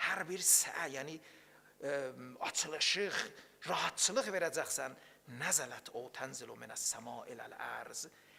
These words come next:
Hər bir yaxşılıqçı göndərəcəksən Pərverdigara, fi hazi saə, bu saatda, bu gecədə, bu gündə, bu ayda və bu ildə hər bir xeyir göndərəcəksən.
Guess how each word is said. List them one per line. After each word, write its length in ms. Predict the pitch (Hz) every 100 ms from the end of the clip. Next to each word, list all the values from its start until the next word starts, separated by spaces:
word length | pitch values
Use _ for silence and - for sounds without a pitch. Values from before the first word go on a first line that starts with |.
| -
Hər 380 | - 311 - -
bir 160 | 247
yaxşılıqçı 640 | 196 185 - 214 214 - 196
göndərəcəksən 680 | 170 151 151 160 170 175 156
Pərverdigara, 680 | 160 175 180 - 185 127 113 - - -
fi 160 | 165
hazi 400 | 123 156 147 147
saə, 520 | 123 - 123 117 127 131 - - _ - -
bu 80 | 160
saatda, 560 | - 123 110 - 113 - - - - -
bu 80 | 156
gecədə, 520 | 151 135 131 - 120 - - -
bu 100 | 160
gündə, 460 | 156 151 131 123 127 123 - - 170
bu 120 | - -
ayda 380 | 120 123 151 214 -
və 140 | 127 139
bu 100 | 185 165
ildə 360 | 131 123 123 120 - - -
hər 380 | - - - 165
bir 160 | - 165
xeyir 320 | - 151 139 -
göndərəcəksən. 880 | 147 160 147 - - - 113 -